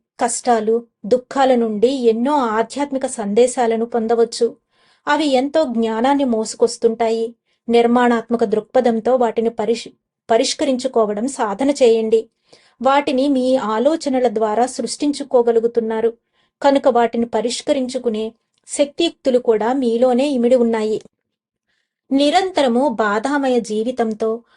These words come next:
అనారోగ్యంతో జీవిత ప్రయాణాన్ని కొనసాగించడం ఆత్మకు ఏమాత్రమూ మంచిది కాదు. ఎవరి వాస్తవానికి వారే సృష్టికర్తలు అనే సత్యం తెలుసుకొని, వాటిని తొలగించుకోవడానికి మీ అంతర్శక్తిని ఉపయోగించండి.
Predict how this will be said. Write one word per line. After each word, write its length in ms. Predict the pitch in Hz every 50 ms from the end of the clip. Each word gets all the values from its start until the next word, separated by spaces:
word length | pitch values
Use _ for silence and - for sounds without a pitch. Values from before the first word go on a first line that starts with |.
| _ _ -
అనారోగ్యంతో 960 | - 233 240 247 285 311 320 302 285 254 202 240 233 226 220 226 226 220 226 226 _ _ _ _ -
జీవిత 400 | 190 - 254 294 330 339 349 349 339
ప్రయాణాన్ని 680 | 294 - - 226 214 226 233 233 233 233 226 226 226 226
కొనసాగించడం 920 | 226 - 226 214 226 233 - 285 262 247 240 233 233 - 214 220 233 247 - -
ఆత్మకు 520 | 220 214 214 247 254 - 302 302 294 - 254
ఏమాత్రమూ 880 | 214 208 208 214 226 247 254 269 247 220 220 - - 214 208 202 220 294
మంచిది 400 | 311 269 233 233 - 262 240 240
కాదు. 340 | 240 220 208 202 220 214 - _ _ _ _ _ _ _ _ _ - 226
ఎవరి 320 | 240 262 262 320 370 349
వాస్తవానికి 920 | 247 220 196 214 233 - - - 262 233 233 220 220 214 214 - 247 269
వారే 420 | 240 202 208 202 202 208 233 262 294
సృష్టికర్తలు 840 | 285 - 233 233 233 - 240 233 240 226 - - 226 214 220 240 - _ _ _ - _ _ _ -
అనే 220 | 233 233 233 240
సత్యం 440 | 233 233 - 208 208 - - 269 269
తెలుసుకొని, 640 | 262 - 226 220 208 - 269 254 226 226 262 392 427 - _ _ _ _ _ -
వాటిని 400 | 240 277 294 320 339 330 320 311
తొలగించుకోవడానికి 1200 | - 226 214 226 254 302 370 359 - 339 330 277 254 240 240 233 233 226 226 226 233 254 269 285
మీ 200 | 269 254 247 247
అంతర్శక్తిని 760 | 226 208 226 233 240 330 320 - 302 269 - _ - 233 285
ఉపయోగించండి. 880 | 302 254 254 240 247 240 240 233 233 233 233 233 220 220 226 220 -